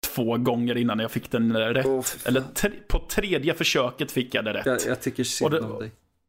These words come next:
Speaker 1: och det var för att jag hade typ läst slarvigt och missat en punkt. <laughs> Något sånt.
Speaker 2: Jag, jag höll på att göra det, men jag läste texten så
Speaker 1: Ja.
Speaker 2: många gånger för jag vägrade spela om det där jävla slutet igen. Det är
Speaker 1: Ja.
Speaker 2: inte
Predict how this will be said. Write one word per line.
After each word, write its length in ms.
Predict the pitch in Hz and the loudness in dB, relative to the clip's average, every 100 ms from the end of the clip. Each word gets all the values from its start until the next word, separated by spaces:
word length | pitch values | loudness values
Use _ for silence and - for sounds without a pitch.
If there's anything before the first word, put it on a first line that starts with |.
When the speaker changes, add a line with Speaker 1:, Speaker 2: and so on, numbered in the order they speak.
| - - | -14 -8
Speaker 1:
och 140 | - 160 | -2 2
det 60 | |
var 120 | 160 151 | 2 2
för 160 | 143 | 2
att 120 | 123 | 0
jag 100 | 147 | 2
hade 340 | 123 120 127 127 | 2 2 0 0
typ 360 | - 131 117 - - - | 0 -2 -2 -4 -12 -10
läst 640 | - 123 123 120 123 - - | 0 4 4 4 0 -4 -2
slarvigt 880 | - 139 131 131 123 123 139 139 131 | 0 2 2 2 0 -2 -4 -2 -2
och 240 | 120 - | -2 0
missat 800 | 123 127 135 - - 139 - - | 2 4 2 0 0 0 -2 -2
en 220 | 117 104 | -2 -2
punkt. 600 | - - 101 110 - - - _ _ _ | 0 0 0 -10 -10 -10 -10 _ _ _
<laughs> 440 | _ _ 139 143 - | _ _ -2 -2 0
Något 260 | 131 120 | -2 -2
sånt. 180 | - - | -2 0
Speaker 2:
Jag, 160 | 170 180 | 2 2
jag 120 | 170 | 0
höll 120 | 165 | 0
på 220 | - - 185 | -2 0 4
att 80 | |
göra 340 | 175 170 160 165 | 4 2 2 2
det, 180 | 139 123 | 0 0
men 120 | 143 | 0
jag 140 | 143 | 2
läste 300 | 156 156 - | 0 -2 -2
texten 320 | - - 156 | 0 0 2
så 240 | 147 139 180 | 4 4 4
Speaker 1:
Ja. 40 | |
Speaker 2:
många 180 | 156 151 | 2 2
gånger 280 | 143 139 135 | 2 2 2
för 100 | 143 | 0
jag 100 | 127 | 0
vägrade 500 | 113 135 127 123 117 | 0 0 0 0 0
spela 260 | 117 120 117 | 0 0 0
om 340 | 117 117 113 101 _ _ _ | 0 -2 -4 -6 _ _ _
det 60 | - | -2
där 80 | 117 | 0
jävla 240 | 117 110 | 2 0
slutet 440 | 110 117 107 113 107 | -2 -2 -2 -4 -4
igen. 220 | 107 107 - _ _ _ _ _ _ _ _ _ - | -4 -8 -16 _ _ _ _ _ _ _ _ _ 2
Det 60 | 131 | 4
är 40 | |
Speaker 1:
Ja. 60 | |
Speaker 2:
inte 120 | 127 | 6